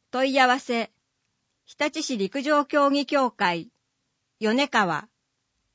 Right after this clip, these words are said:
電話、零八零八七一一の六六零四。都市対抗野球大会に、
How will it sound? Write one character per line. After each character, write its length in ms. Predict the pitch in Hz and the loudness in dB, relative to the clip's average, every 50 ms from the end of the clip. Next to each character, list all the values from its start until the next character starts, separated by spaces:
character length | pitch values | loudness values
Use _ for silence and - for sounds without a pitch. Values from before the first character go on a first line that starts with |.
| _ _ _ _ _ | _ _ _ _ _
電 300 | - 226 240 254 254 240 | -4 -2 0 0 0 0
話、 220 | 226 226 226 214 - _ _ _ _ _ _ _ _ _ _ _ _ _ _ _ - | -2 -2 -2 -4 -6 _ _ _ _ _ _ _ _ _ _ _ _ _ _ _ -2
零 220 | 220 262 302 311 | 2 2 4 4
八 320 | 302 311 302 - - 240 214 | 2 0 -2 -4 -4 -6 -2
零 380 | 208 233 233 214 170 - - _ _ _ _ _ | -2 0 0 0 -2 -4 -8 _ _ _ _ _
八 280 | - 233 214 - 262 | -10 -10 -8 -6 -2
七 280 | 285 311 311 294 277 240 | -2 0 0 2 2 0
一 320 | 208 185 - - 240 254 | 0 -2 -4 -6 -4 -4
一 240 | 262 247 - 226 202 | -4 -6 -6 -6 -6
の 240 | 190 175 160 151 - _ _ _ _ - | -4 -6 -6 -8 -14 _ _ _ _ -4
六 260 | 208 220 202 - 302 | -2 -2 -2 0 0
六 280 | 311 311 311 - 220 196 | 0 0 0 2 0 0
零 260 | 202 214 220 220 220 | 2 2 0 0 0
四。 320 | 226 214 208 180 147 131 - _ _ _ _ _ _ _ _ _ _ _ _ _ _ _ _ _ _ _ _ _ _ _ _ _ _ _ _ _ _ _ _ _ _ _ _ _ _ | 0 0 -2 -2 -4 -8 -12 _ _ _ _ _ _ _ _ _ _ _ _ _ _ _ _ _ _ _ _ _ _ _ _ _ _ _ _ _ _ _ _ _ _ _ _ _ _
都 140 | - 226 220 | -6 -6 -6
市 100 | - - | -4 -2
対 220 | - 285 302 302 | 0 0 0 0
抗 260 | - - 294 294 285 | 2 2 4 4 4
野 140 | 285 285 285 | 4 2 0
球 240 | - - 285 294 285 | -2 -2 -2 -2 -2
大 260 | - 294 285 269 262 | 0 0 0 0 0
会 300 | - - 214 208 190 185 | 0 2 2 2 2 0
に、 260 | 175 170 156 139 - | -2 -4 -6 -8 -10